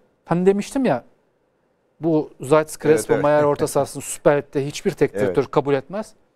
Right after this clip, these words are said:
Speaker 1: Rize'nin tek direktörü de kabul etmez. Çünkü Rize'nin tek direktörüne baktığın zaman o üçlüde iki yetenekli kullanıyor. Bir süper yetenekli Boldrin, bir iki yönlü oynayan Sabo,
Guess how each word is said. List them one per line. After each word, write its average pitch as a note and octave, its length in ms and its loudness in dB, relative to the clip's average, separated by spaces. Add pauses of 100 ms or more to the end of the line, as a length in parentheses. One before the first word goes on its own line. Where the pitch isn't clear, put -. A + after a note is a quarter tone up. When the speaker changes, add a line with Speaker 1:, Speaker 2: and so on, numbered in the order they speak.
(380)
Speaker 1:
Rize'nin F3 260 0
tek - 240 -12
direktörü F3 280 -8
de D#3 40 -8
kabul A#2+ 260 -2
etmez. - 380 -10 (160)
Çünkü E3+ 280 -4
Rize'nin D#3 260 -2
tek - 240 -2
direktörüne E3 360 0
baktığın G#3 340 -2
zaman E3+ 260 2 (320)
o D3+ 160 4
üçlüde F3 380 0
iki E3+ 200 -4
yetenekli F3 400 -2
kullanıyor. C#3 420 0 (300)
Bir D3+ 200 -2 (260)
süper D3 360 2
yetenekli A#2+ 400 -6
Boldrin, C#3 380 0 (920)
bir D#3 360 2
iki E3 220 -2
yönlü D#3+ 260 2
oynayan C#3+ 380 0 (960)
Sabo, E3+ 500 0